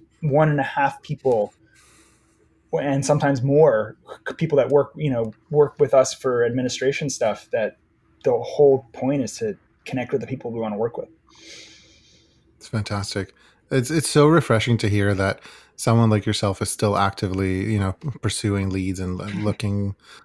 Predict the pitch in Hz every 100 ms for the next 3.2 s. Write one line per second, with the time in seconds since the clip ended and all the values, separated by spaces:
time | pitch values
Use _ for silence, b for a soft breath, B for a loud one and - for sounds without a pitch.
0 | B - 123 131 113 104 101 101 98 101
1 | - 110 101 - 98 95 92 98 101 95
2 | 95 98 95 104 123 107 107 95 92 -
3 | 101